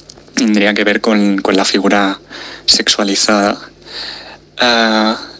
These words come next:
y esto está enlazado con la carta del futuro, que es el emperador, porque el emperador es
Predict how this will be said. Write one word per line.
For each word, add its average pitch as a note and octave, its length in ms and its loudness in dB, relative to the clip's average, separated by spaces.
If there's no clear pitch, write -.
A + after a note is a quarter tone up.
y A#2 360 0
esto A#2+ 240 2
está A#2+ 160 0
enlazado A#2 420 4
con A2+ 200 2
la G#2+ 100 0
carta G#2 240 -2
del G2+ 180 4
futuro, G#2 460 2
que A2 80 0
es - 100 0
el G#2+ 80 2
emperador, G2 540 0
porque - 240 -4
el G#2 60 2
emperador G#2 640 2
es A2+ 340 2